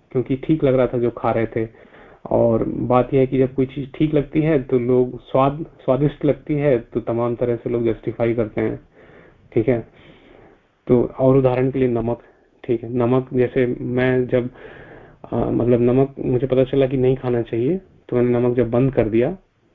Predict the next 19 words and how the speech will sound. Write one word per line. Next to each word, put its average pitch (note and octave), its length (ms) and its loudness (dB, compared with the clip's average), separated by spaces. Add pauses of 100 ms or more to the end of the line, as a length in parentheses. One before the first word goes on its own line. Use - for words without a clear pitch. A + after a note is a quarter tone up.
(100)
तो B2+ 300 -2
जैसे B2+ 260 0
ही C#3 60 2
नमक C3 260 2
बंद B2+ 220 0
किया, B2+ 320 0 (600)
तो A#2 340 -2 (440)
म-, A#2+ 140 -4 (200)
मेरा C3 240 2
जो B2+ 120 4
वेट C3 380 2
था C#3 80 0
वो, C3 320 0 (640)
अ, A#2 60 -4
बीएमआई C3+ 460 4
के D3+ 140 -2
अंदर C3+ 540 -2
ही D3 80 2
था, D3 360 -8